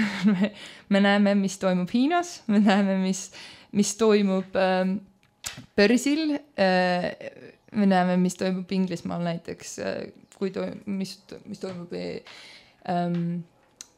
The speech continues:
äh, siis kogu selles majanduskasvus, mis on, on, mis põhineb, ähm, <laughs> põhimõtteliselt pangandusel, finantssektoril ja, äh, siis,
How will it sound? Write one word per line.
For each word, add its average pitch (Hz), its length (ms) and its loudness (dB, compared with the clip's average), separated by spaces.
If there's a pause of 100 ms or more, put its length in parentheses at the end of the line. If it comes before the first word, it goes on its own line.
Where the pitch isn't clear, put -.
(360)
äh, - 340 -6 (420)
siis 170 220 -12 (1080)
kogu 190 200 2
selles 180 520 -2
majanduskasvus, 214 880 0
mis 185 200 -8
on, 180 240 -4
on, 180 260 -4
mis 190 220 -4
põhineb, 185 600 0
ähm, 170 360 0 (920)
<laughs> 196 640 -4
põhimõtteliselt 220 580 4
pangandusel, 233 720 0
finantssektoril 196 1120 -2 (540)
ja, 175 320 -2 (560)
äh, 170 500 -6 (540)
siis, 98 300 -12